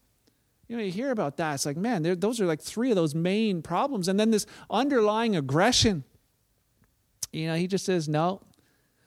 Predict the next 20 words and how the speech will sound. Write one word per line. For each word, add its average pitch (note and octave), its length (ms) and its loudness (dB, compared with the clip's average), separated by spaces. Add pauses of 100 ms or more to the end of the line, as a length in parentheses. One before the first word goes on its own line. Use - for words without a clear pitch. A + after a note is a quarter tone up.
(100)
my G3+ 160 0
kingdom's G#3 440 0
not G3 220 2
going G3 300 2
to G3 200 0
be F3 280 0
this E3+ 240 2
kingdom F3+ 400 0
of C#3 160 -2
might D#3+ 360 2
and D3+ 160 -2
power, D#3+ 440 2
and D3 80 -4
we're D#3+ 80 -2
gonna D#3 80 0
take E3 340 -2
over D#3 220 2
by C#3 160 2
force." D#3+ 420 0 (480)
No, A3+ 300 0